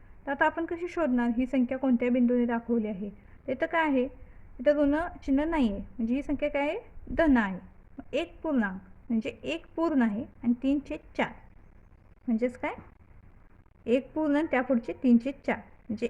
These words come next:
एक, दोन, तीन. हं? एक भाग कितीचा आहे आपल्याला? एक छेद चारचा माहिती आहे. मग एक पूर्णांक तीनशे चार ही संख्या काय आहे? सी या बिंदूने दाखवलेली आहे.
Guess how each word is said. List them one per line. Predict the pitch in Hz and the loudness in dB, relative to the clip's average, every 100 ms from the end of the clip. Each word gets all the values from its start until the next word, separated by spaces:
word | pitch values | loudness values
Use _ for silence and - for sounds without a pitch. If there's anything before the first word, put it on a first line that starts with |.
| - | 0
एक, | 247 349 - - - | -2 -2 -8 -20 -6
दोन, | 233 226 320 - - - - - - | -2 0 -2 -10 -20 -20 -20 -12 -2
तीन. | 233 226 - - - - - - - - - | -2 -2 -16 -20 -20 -14 -12 -12 -16 -16 -12
हं? | 302 539 - - - - - - - | -12 -12 -16 -20 -20 -20 -20 -12 0
एक | 269 277 | 2 2
भाग | 320 311 | -2 -2
कितीचा | 311 285 302 | -6 0 0
आहे | - | 2
आपल्याला? | 269 269 269 - | 2 0 -2 -2
एक | 233 233 - | -2 -2 -6
छेद | 349 - | -8 -2
चारचा | 269 226 220 311 | 0 0 0 -4
माहिती | 370 302 - | -4 -4 -6
आहे. | - - - - - - 240 | -8 -14 -20 -20 -20 -10 0
मग | |
एक | 269 285 | 0 0
पूर्णांक | 320 311 320 - | 0 0 -2 0
तीनशे | 294 - 294 - | 0 0 -6 -2
चार | 269 190 - - - - - - - - - - - - - | -2 -2 -4 -18 -20 -20 -20 -20 -20 -20 -20 -20 -20 -16 -4
ही | 277 | -4
संख्या | 294 302 254 285 | 0 0 0 0
काय | 277 269 | 2 2
आहे? | 294 480 - - - - - - - - - - - - | 0 -2 -8 -20 -20 -20 -20 -20 -20 -20 -20 -20 -20 -14
सी | - 262 | 0 4
या | 262 | 6
बिंदूने | 254 233 240 247 | 8 8 8 4
दाखवलेली | 294 240 - 214 208 220 392 - - - | 2 -2 0 0 0 0 -4 -8 -12 0
आहे. | 269 | 0